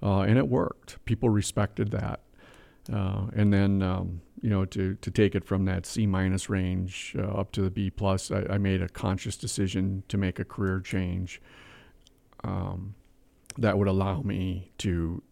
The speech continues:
absolutely minimize my travel and, uh, be home. I think if you ask my wife and kids, they're happy about it. <laughs> Uh,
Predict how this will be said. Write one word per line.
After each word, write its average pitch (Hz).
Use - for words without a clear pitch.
absolutely 98
minimize 90
my 85
travel 85
and, 80
uh, 78
be 87
home. 85
I 101
think 117
if 139
you 139
ask 143
my 156
wife 160
and 175
kids, -
they're 113
happy 113
about 170
it. 202
<laughs> 127
Uh, 139